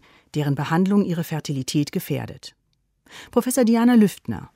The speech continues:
Onkologin an der Charité und Vorstand der Deutschen Stiftung für junge Erwachsene mit Krebs,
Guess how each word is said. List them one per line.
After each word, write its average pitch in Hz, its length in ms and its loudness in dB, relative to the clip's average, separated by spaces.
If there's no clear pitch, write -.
Onkologin 175 560 2
an 147 120 0
der 143 100 -2
Charité 170 640 -2
und 160 240 2
Vorstand 175 540 -2
der 143 80 -2
Deutschen 151 340 -2
Stiftung 160 420 -4
für 143 120 -6
junge 165 260 2
Erwachsene 156 420 -2
mit 147 140 -2
Krebs, - 380 -2